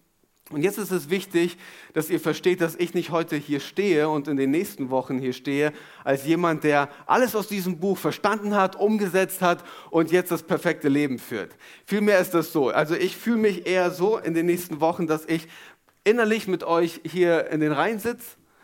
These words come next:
und dann ab und zu werde ich so denken, so, "Boah, ja, das ist gut. Boah, da muss ich mir unbedingt eine Notiz machen." Also ich werde zwar auf der Bühne stehen, aber innerlich werde ich mit euch in der Reihe sitzen und denken so,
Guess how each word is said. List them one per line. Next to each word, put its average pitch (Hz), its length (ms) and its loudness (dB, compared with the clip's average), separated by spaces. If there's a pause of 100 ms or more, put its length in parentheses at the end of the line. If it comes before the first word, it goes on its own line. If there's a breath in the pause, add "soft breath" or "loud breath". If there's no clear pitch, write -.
(320 soft breath)
und 147 100 -2
dann 165 120 2
ab 185 180 0
und 185 100 -4
zu 175 160 -6
werde 160 160 2
ich 156 80 -4
so 147 80 -12
denken, 143 220 -2
so, 123 100 -8
"Boah, 117 220 -4
ja, 101 100 -6
das 127 220 -10
ist 117 120 -20
gut. 98 240 -14 (1400 soft breath)
Boah, 127 140 0
da 143 80 -2
muss 156 220 -2
ich 147 80 -10
mir 147 100 -4
unbedingt 143 400 -4
eine 135 80 -4
Notiz 117 400 -8
machen." 98 380 -12 (500 soft breath)
Also 147 160 -2
ich 165 140 0
werde 208 160 2
zwar 190 120 2
auf 180 120 2
der 170 80 2
Bühne 190 260 0
stehen, 202 240 0
aber 147 180 2
innerlich 175 380 0
werde 156 180 0
ich 151 80 -10
mit 151 140 -4
euch 143 200 -2
in 147 80 -8
der 123 120 -2
Reihe 156 240 0
sitzen 147 320 -10
und 131 80 -4
denken 127 200 -4
so, 123 200 -6